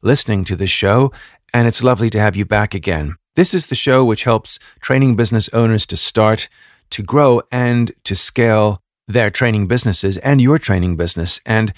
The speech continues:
my role is literally to bring to you the kinds of information, the kinds of learning which helps you to achieve your goals. So this week, we're actually entering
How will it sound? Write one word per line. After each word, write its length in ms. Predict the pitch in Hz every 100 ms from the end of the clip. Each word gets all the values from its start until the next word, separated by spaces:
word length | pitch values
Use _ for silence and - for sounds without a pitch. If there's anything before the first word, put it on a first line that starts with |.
| - - _
my 260 | 104 139 160
role 460 | 123 135 117 101 - _ _
is 160 | 131
literally 440 | 120 190 - 120 107
to 540 | - - 110 107 104 - _ _ _
bring 320 | 101 131 170
to 160 | 151 123
you 140 | 117
the 80 | 107
kinds 400 | - 131 123 110
of 40 |
information, 680 | 110 104 101 104 117 - 135
the 80 | 117
kinds 320 | - 104 104
of 100 | 95
learning 540 | 98 107 135 127 101 127 - - - -
which 160 | 120
helps 340 | - 117 - -
you 60 |
to 180 | 101 -
achieve 360 | 95 - 107 87
your 160 | 95
goals. 520 | 87 110 92 73 73 - _ - - -
So 300 | - 135 135 _ _
this 240 | - 196 -
week, 320 | 151 120 -
we're 160 | 120 117
actually 480 | 131 120 - 120 117
entering 640 | 120 123 - 101 101 98